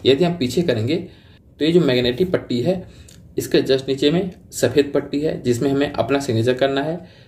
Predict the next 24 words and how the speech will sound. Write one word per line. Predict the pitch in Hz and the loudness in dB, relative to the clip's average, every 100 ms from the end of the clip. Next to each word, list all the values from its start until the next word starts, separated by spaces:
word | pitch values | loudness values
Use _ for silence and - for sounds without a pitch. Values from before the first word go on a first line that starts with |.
| - | -12
यहाँ | - 123 127 | 0 2 2
पे | 147 | -4
सीवीवी | 143 113 117 131 | -2 4 4 4
number | 139 135 | 2 2
दिया | 139 139 | 2 2
है | 160 180 - _ - - _ - - - - | 0 -8 -16 _ -20 -20 _ -20 -20 -2 4
और | 139 | 6
यहाँ | 127 151 | 6 2
पे | 165 | 0
दिया | 135 120 | 2 2
है | 117 185 185 - | 2 -2 -6 -12
हमारे | 120 123 156 | -4 -2 0
कार्ड | 123 113 | 0 -2
का | - | -2
number | 139 101 98 - - - _ 139 | -6 -6 -6 -8 -12 -20 _ -2
और | |
नीचे | 139 117 127 | -2 2 2
दिया | 113 120 | 4 0
है | 180 - - - - | 0 -8 -16 -18 -4
हमारे | 120 123 | 0 0
इस | 135 | 0
कार्ड | 123 110 | -2 -2
का | - - - - | -4 -8 -10 -6
validity। | 123 104 92 92 - | -2 0 -2 -4 -8